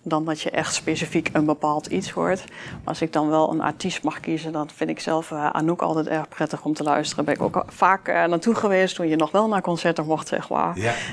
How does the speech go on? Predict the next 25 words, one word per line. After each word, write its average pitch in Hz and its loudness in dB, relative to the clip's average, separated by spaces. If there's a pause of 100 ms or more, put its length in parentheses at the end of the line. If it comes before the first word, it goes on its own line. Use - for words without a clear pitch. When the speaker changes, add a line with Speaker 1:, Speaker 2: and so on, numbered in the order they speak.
(100)
Speaker 1:
Eh, 165 6
dat 165 4
vind 196 2
ik - -6
zelf 185 6
altijd 165 2
een 170 0
erg 165 -2
mooie 165 4 (520)
muziek, 165 -2
eh, - -2 (600)
keuze, - 0
zeg - -8
maar. - -6 (100)
Ja. - -2
Speaker 2:
Maar 95 -2
ook 104 -2
omdat, 113 0
eh, 113 -2
Anouk 113 -2
een 117 -4
powervrouw 120 0
is? 131 -4 (320)
Speaker 1:
Misschien 277 4
wel. 180 8